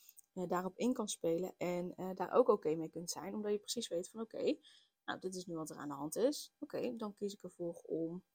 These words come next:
deze, deze keuze te maken, deze weg te bewandelen." Ehm, dat gaat je ook heel erg helpen om flexibel te zijn. Want dat is het, hè. Degene die het meest flexibel kan zijn tijdens de bevalling en die goed kan ontspannen,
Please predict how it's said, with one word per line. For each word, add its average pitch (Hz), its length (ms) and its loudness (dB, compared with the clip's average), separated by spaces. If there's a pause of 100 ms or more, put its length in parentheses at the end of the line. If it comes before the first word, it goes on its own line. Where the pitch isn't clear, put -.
(180)
deze, 180 260 0
deze 180 240 -2
keuze 190 300 -2
te - 100 -16
maken, 175 240 -12
deze 180 200 -2
weg 202 200 -6 (120)
te 175 100 -6
bewandelen." - 540 -4 (600)
Ehm, 180 400 -10 (340)
dat 208 140 2
gaat 233 220 -2
je - 80 -4
ook 220 140 4
heel 214 180 8
erg 208 160 0
helpen 196 340 0
om 196 200 0
flexibel 208 600 -2
te 180 140 -10
zijn. 160 320 -6 (280)
Want 196 140 0
dat 220 180 2
is 226 160 4
het, 190 140 0
hè. 190 200 0
Degene 214 460 0
die 196 300 0 (300)
het 196 160 2
meest 196 380 4
flexibel 220 480 2
kan 185 180 0
zijn 185 260 -4
tijdens 202 340 0
de 170 80 -4
bevalling 170 500 2 (1160)
en 233 300 6
die 180 140 2
goed 196 180 2
kan 165 180 -2
ontspannen, 220 580 0